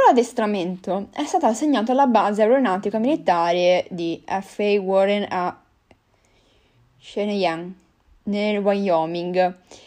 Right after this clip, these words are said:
nell'aprile del duemila. Come ha detto, la manutenzione dei sili missilistici.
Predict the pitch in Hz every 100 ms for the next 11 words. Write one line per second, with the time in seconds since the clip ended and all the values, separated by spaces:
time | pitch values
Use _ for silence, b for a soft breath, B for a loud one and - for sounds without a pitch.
0 | B B B 240 262 330 202 190 196 185
1 | 185 175 156 165 170 - _ _ _ -
2 | 254 302 214 226 214 226 277 277 202 202
3 | 208 190 185 180 - 180 160 - - 175
4 | 175 175